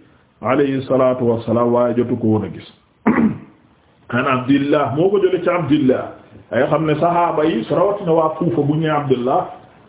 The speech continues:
euh, euh, d'une manière générale rek, bu ñu nee Abdallah, Abdallah, Abdallah ibn Mas'ud lañ ci jublu.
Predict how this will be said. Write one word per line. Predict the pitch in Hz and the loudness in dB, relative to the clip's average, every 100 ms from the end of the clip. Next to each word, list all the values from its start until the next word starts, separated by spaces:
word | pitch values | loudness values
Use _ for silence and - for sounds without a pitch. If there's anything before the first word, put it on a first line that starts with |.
| - _ | -20 _
euh, | - | -6
euh, | 139 - 160 160 170 175 214 247 | -4 -4 -4 -2 -2 0 0 4
d'une | 285 349 | 4 4
manière | 285 311 240 | 0 0 0
générale | 226 214 180 165 | 0 0 2 0
rek, | 170 | 2
bu | |
ñu | 220 | 2
nee | 233 | 2
Abdallah, | 214 175 170 180 | 2 2 2 0
Abdallah, | 190 190 180 175 - | 0 0 0 0 0
Abdallah | 185 196 185 165 | 0 0 2 0
ibn | 160 | 0
Mas'ud | 143 131 127 123 | -2 -2 -2 0
lañ | 117 | 0
ci | 113 | 0
jublu. | 110 | -2